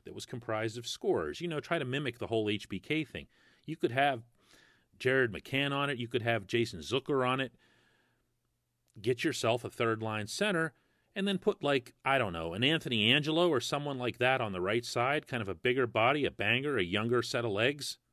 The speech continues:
But where's that center?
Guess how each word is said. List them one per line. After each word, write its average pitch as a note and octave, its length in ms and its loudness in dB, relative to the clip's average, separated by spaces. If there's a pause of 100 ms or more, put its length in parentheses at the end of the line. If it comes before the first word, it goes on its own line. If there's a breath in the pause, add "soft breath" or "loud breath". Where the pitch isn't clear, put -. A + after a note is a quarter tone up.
(3250)
But D3+ 140 0
where's A3 260 4
that F3+ 160 0
center? G#3 400 -2